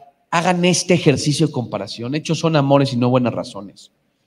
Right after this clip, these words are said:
Quienes ya tuvimos experiencia de gobernar y ya dimos resultados,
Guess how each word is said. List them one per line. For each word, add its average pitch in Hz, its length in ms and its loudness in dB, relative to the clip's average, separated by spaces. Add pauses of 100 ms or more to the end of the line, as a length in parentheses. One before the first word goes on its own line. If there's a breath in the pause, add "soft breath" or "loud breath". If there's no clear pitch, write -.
(640)
Quienes 165 300 2
ya 202 200 4
tuvimos 175 460 -4
experiencia 143 520 -2
de 135 60 2
gobernar 123 380 -2
y 127 40 -2
ya 123 120 0
dimos 123 260 -2
resultados, - 680 -14